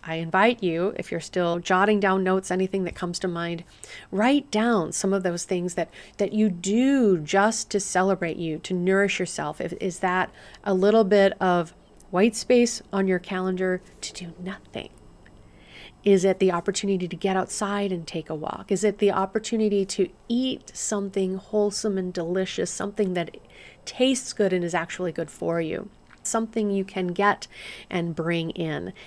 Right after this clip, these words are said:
and enjoy. Give yourself opportunities, these experiences that you can savor and look forward to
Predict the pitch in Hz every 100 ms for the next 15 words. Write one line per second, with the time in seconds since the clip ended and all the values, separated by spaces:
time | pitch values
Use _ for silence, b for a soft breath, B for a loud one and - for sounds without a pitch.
0 | B 196 175 - 170 160 - 92 - -
1 | - 202 196 214 214 196 185 - 196 -
2 | 185 180 175 165 - B _ - 180 170
3 | - B B B B _ - 196 - -
4 | 196 190 180 - 160 165 - 165 - 147
5 | 165 _ - - 185 175 170 - - -
6 | 175 160 - - 175 170 - - - -
7 | -